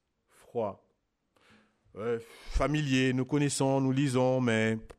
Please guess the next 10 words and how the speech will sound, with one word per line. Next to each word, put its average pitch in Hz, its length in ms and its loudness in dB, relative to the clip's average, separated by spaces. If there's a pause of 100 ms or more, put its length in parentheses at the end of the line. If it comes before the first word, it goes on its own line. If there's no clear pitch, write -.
(1120)
nous 104 80 -10
n'allons 107 280 -4
jamais 117 320 -4
à 107 100 -4
Christ - 480 -18 (400)
avec 95 320 -18
ce - 140 -16
que - 140 -12
nous 95 360 -6 (540)
lisons ? 92 380 -12